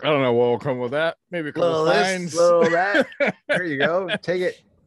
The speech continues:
Speaker 2: Take it.
Speaker 1: Hey,
Speaker 2: Let's get
Speaker 1: it'll
Speaker 2: back
Speaker 1: all
Speaker 2: out
Speaker 1: work
Speaker 2: there.
Speaker 1: out, but that's part of the game, man. And concussions, you remember how, like, the N F L had all that shit going on? Same thing with the N H L. They don't give a fuck. You have fifteen concussions. You've been in twenty-six fights in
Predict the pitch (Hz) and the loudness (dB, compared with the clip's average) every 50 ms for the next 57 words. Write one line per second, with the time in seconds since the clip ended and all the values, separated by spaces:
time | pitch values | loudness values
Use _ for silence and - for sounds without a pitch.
0 | _ - - - 143 170 165 156 143 _ _ _ _ - - 320 330 330 311 302 | _ -14 -6 -6 -4 -4 -4 -6 -8 _ _ _ _ -18 -14 -10 -8 -6 -4 -4
1 | 285 269 254 254 240 247 247 233 226 226 220 214 196 - 214 214 220 185 202 233 | -2 0 0 0 0 0 -2 -2 -2 -4 -4 -6 -6 -6 -6 -6 -6 -6 -10 -8
2 | 247 254 262 262 - 277 247 - - 277 262 262 254 254 233 233 294 339 320 247 | -6 -6 -8 -8 -10 -20 -20 -14 -12 -12 -10 -10 -10 -12 -10 -10 -10 -10 -8 -8
3 | 180 160 160 175 202 220 226 226 196 190 180 185 185 180 180 175 - 196 165 135 | -6 -4 -4 -4 -4 -6 -8 -12 -12 -10 -10 -10 -12 -14 -14 -14 -12 -12 -10 -6
4 | - 185 190 - - - 226 226 226 226 214 180 - - 190 170 156 165 170 175 | -4 -4 -4 -4 -4 -4 -4 -4 -4 -6 -8 -8 -12 -12 -10 -8 -6 -6 -4 -2
5 | 170 160 170 175 165 160 156 151 156 139 135 139 139 131 - 147 143 143 147 - | -4 -2 -2 -4 -4 -4 -4 -6 -8 -8 -8 -10 -10 -8 -8 -10 -8 -8 -10 -10
6 | - 165 165 160 165 160 147 151 151 156 160 170 175 156 - - 185 175 196 190 | -8 -6 -6 -4 -4 -4 -4 -4 -6 -6 -6 -8 -10 -10 -12 -14 -12 -10 -10 -8
7 | 185 185 196 196 190 180 - - 160 160 175 170 165 180 185 175 170 170 160 165 | -8 -8 -8 -8 -10 -12 -12 -10 -8 -8 -8 -8 -10 -10 -10 -8 -8 -10 -10 -10
8 | 170 156 151 175 202 202 160 123 - - 113 104 110 123 143 _ _ _ _ _ | -12 -10 -8 -6 -6 -6 -8 -8 -10 -10 -8 -6 -6 -6 -8 _ _ _ _ _
9 | _ _ - 233 233 185 143 123 113 95 - - - 143 135 156 - _ - 190 | _ _ -6 -4 -2 -2 -2 -2 -4 -6 -10 -12 -10 -8 -8 -8 -8 _ -18 -16
10 | 185 160 135 156 156 160 160 151 - - 180 165 - - - 214 196 190 175 170 | -14 -12 -6 -2 0 0 0 0 -2 -6 -6 -6 -8 -8 -8 -8 -6 -6 -6 -6
11 | 165 156 143 151 165 165 - - 196 190 180 147 165 180 180 160 190 196 180 175 | -8 -6 -6 -6 -6 -6 -8 -10 -10 -10 -8 -8 -6 -8 -8 -6 -8 -8 -6 -6
12 | 175 165 131 - - 151 151 175 180 151 - 180 160 147 - - 143 139 156 175 | -8 -8 -10 -12 -10 -10 -8 -8 -8 -10 -10 -12 -14 -14 -14 -12 -8 -8 -8 -8
13 | 170 - - 135 135 131 123 117 | -8 -10 -14 -14 -12 -12 -14 -14